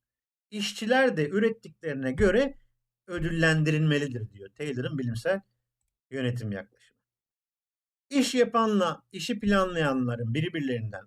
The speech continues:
ayrılması gerekiyor bu yönetim yaklaşımına göre ve yönetim ile ilgili sorumluluklar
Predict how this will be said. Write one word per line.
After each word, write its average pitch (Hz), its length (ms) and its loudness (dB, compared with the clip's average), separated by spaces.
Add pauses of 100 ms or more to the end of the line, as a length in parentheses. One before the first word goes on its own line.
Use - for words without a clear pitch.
ayrılması 190 640 -2
gerekiyor 233 500 -2 (280)
bu 156 140 -8
yönetim 147 380 -2
yaklaşımına 143 580 -8
göre 139 300 -8 (540)
ve 226 320 2 (200)
yönetim 160 480 0
ile 202 220 2
ilgili 147 220 -2
sorumluluklar 147 800 -4